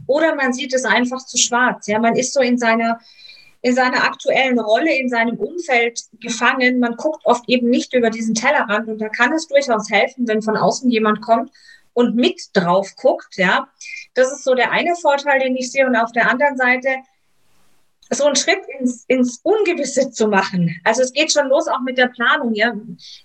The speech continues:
Oft ist es ja wirklich so, dass diese Frauen, ähm,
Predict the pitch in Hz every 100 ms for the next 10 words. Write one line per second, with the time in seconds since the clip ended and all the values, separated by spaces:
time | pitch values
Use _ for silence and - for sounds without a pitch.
0 | _ - 262 269 269 254 240 240 269 277
1 | 269 254 247 - 240 233 - 202 226 254
2 | 240 226 233